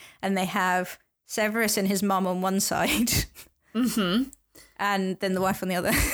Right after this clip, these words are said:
Speaker 1: <laughs>
Speaker 2: That's incredible. <laughs>
Speaker 1: Yeah. <laughs> And it's, it's mu-, very much like, like that.
Speaker 2: Yeah.
Speaker 1: And, and she is very cool as well. But they live and rule for quite a long time, about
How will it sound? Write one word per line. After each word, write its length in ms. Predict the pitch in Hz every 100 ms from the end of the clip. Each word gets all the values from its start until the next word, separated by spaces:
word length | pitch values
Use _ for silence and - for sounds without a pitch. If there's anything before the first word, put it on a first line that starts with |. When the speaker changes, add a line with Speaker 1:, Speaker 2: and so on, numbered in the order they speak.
| - 554
Speaker 1:
<laughs> 380 | - 415 -
Speaker 2:
That's 460 | 240 220 214 - - - _
incredible. 680 | 226 220 - 185 190 - 285 - 147
<laughs> 200 | - 494
Speaker 1:
Yeah. 240 | 240 240 -
<laughs> 600 | 302 - 320 302 302 330 - 571 - -
And 160 | - 240
it's, 160 | 220 214
it's 240 | 220 214
mu-, 280 | 233 247 220
very 200 | 240 233
much 220 | 226 202
like, 280 | 214 214 190 214
like 400 | 202 202 196 -
that. 540 | - - - - - - -
Speaker 2:
Yeah. 360 | 226 202 - 196
Speaker 1:
And, 240 | 190 190 - _ -
and 440 | 214 196 196 202 202
she 280 | - 269
is 100 | 302
very 220 | 277 269 269
cool 320 | - 269 269
as 160 | 262
well. 260 | 277 214 196 - - -
But 280 | 226 214 208
they 200 | 262 285
live 500 | 269 240 220 214 -
and 180 | 202 202
rule 240 | 196 196 190
for 260 | - 190
quite 220 | 185 359 -
a 40 |
long 140 | 233 214
time, 320 | 202 254 311
about 520 | 220 220 208 202 190